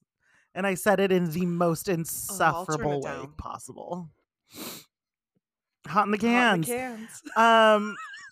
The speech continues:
Speaker 1: okay, so I, I
Speaker 2: Oh my
Speaker 1: wanna start with
Speaker 2: God.
Speaker 1: a, with a disclaimer to both Pip and, and everyone who's listening. So we're recording on Tuesday evening, really late for Pip.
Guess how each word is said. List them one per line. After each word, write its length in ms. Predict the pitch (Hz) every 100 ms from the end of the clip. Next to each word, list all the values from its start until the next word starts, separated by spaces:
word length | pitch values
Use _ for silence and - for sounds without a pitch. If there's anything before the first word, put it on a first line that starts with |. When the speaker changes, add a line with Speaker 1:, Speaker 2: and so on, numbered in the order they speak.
| - - _ _ _ _ 554 - -
Speaker 1:
okay, 320 | 208 208 180
so 460 | - 233 208 208 - - -
I, 180 | 214 226
I 400 | 254 285 277 254
Speaker 2:
Oh 40 | 214
my 40 |
Speaker 1:
wanna 260 | 208 208 277
start 280 | 165 190 185
with 160 | 170
Speaker 2:
God. 100 | 180
Speaker 1:
a, 100 | 151 - _
with 200 | 180 175
a 80 | 175
disclaimer 800 | 156 165 - - 160 156 156 156 -
to 120 | -
both 300 | 139 156 143 - -
Pip 320 | 160 151 151
and, 560 | 151 147 143 135 135 127 - _ _ 151
and 400 | 156 151 151 -
everyone 340 | 156 151 156 156
who's 180 | 156 156
listening. 440 | 147 151 147 147 _ _ _ _ _
So 180 | - 196
we're 200 | 190 202
recording 580 | 254 - 220 196 196 185
on 720 | 160 165 160 156 156 160 151 _
Tuesday 680 | - 190 170 139 143 135 156 196 - - -
evening, 600 | 170 139 143 135 160 170 139 _ _ _
really 380 | 156 180 226 269
late 260 | 226 220 -
for 160 | 196
Pip. 420 | - 151 147 -